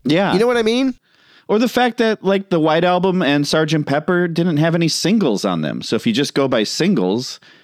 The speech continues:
Speaker 1: it's not an accurate representation of that group, you know? That's why the one album is whatever, not as good as these albums.
Speaker 2: We talked on the last episode about how their maybe second best love song is, is In My Life.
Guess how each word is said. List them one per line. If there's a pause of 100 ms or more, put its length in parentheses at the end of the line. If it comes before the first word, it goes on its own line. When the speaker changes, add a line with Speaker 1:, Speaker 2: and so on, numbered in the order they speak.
(280)
Speaker 1:
it's
not
an
accurate
representation
of
that
group, (260)
you
know?
That's
why
the
one
album
is
whatever, (840)
not
as
good
as
these
albums. (500)
Speaker 2:
We
talked
on
the
last
episode
about
how
their (200)
maybe
second
best
love
song
is,
is
In
My
Life.